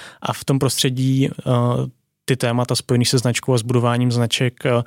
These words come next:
šly trochu do pozadí. A tohle to byla ta situace, která byla ještě relativně jako nedávná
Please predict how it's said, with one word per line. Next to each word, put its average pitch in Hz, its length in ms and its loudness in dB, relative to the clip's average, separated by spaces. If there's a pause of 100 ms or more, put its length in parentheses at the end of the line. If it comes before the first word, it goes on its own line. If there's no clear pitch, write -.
(480)
šly - 180 2
trochu 131 200 2
do 131 80 4
pozadí. 117 420 -2 (400)
A 110 240 -2 (440)
tohle 135 200 2
to 139 140 -2
byla 131 160 2
ta 131 80 -4
situace, 127 420 0
která 123 440 0
byla 123 260 2
ještě 120 220 0
relativně 123 420 2
jako 123 420 0 (440)
nedávná 135 640 0